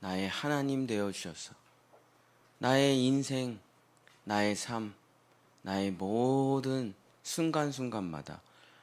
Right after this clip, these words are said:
오직 하나님을 더 깊이 알고 더 사랑하고 더 하나님의 은혜와 축복과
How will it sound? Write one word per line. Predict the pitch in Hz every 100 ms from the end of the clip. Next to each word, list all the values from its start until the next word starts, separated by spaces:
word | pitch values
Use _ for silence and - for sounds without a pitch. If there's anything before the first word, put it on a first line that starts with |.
| _
오직 | - 175 - 120
하나님을 | 123 117 113 107
더 | 104 107 110
깊이 | - - - 120
알고 | 101 98 98 - _ _ - _ _ _
더 | - 90 92
사랑하고 | 120 117 104 90 82 80 - - - _ _ -
더 | 95
하나님의 | 90 123 127 113 110 110 110 -
은혜와 | 113 120 123 123 123 120
축복과 | - - - 135 - 113 85